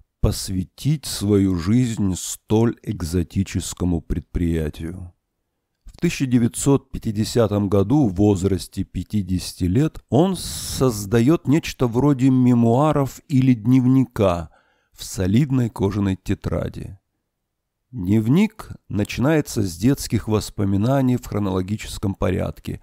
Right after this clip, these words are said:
а с тысяча девятьсот десятого года записи ведутся поквартально. Каждая страница посвящена периоду в четыре месяца. Всё,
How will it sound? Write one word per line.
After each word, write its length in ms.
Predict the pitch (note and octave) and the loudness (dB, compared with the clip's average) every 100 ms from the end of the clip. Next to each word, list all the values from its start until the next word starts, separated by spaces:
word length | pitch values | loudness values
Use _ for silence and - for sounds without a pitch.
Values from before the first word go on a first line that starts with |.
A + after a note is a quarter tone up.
| _ | _
а 340 | A#2 A2+ A2+ A2 | 2 4 4 2
с 260 | - - - | -2 -8 0
тысяча 540 | C3+ A#2 - - G#2+ | 2 2 0 -2 0
девятьсот 800 | G#2 G2+ G#2 - - A2 G#2 F#2+ | 0 2 0 -2 0 2 2 -2
десятого 720 | F#2+ F#2+ - E3+ F3+ A2 G2+ | -4 -4 0 0 0 0 0
года 480 | G#2 G2 F#2+ F#2 F2+ - - | 0 2 2 0 -4 -8 -12
записи 640 | - E2+ D3 F#3 D3+ - | -6 2 2 2 -4 -2
ведутся 640 | C#3+ A#2+ G#2 B2 C#3+ - A#2 | 2 2 2 0 0 -2 -4
поквартально. 1400 | - A2+ - A2+ A2 - _ A#2 G2 F#2 F#2 F2 F2 - _ _ | -4 -6 -6 -4 -4 -6 _ -2 0 -2 -4 -6 -8 -14 _ _
Каждая 440 | A#2+ G#2+ F2 G2+ G2 | 0 0 2 0 0
страница 680 | - G2 G2 B2+ D3 - F#2+ | -2 -2 2 2 0 -4 -4
посвящена 720 | F2+ - F2+ - G#2+ G#2 G2 | -4 -4 -6 -6 -2 -2 -2
периоду 500 | - F#2+ G#2+ A2 G2+ | -2 -2 0 0 -2
в 80 | F#2 | -4
четыре 380 | - - G2+ | -6 -4 0
месяца. 800 | G#2 A2+ G2 - - - - G2 - _ _ _ _ _ _ _ _ _ | 2 2 2 -2 -14 -14 -12 -12 -12 _ _ _ _ _ _ _ _ _
Всё, 640 | - - - B2 G#2 - | -12 -6 2 2 2 -4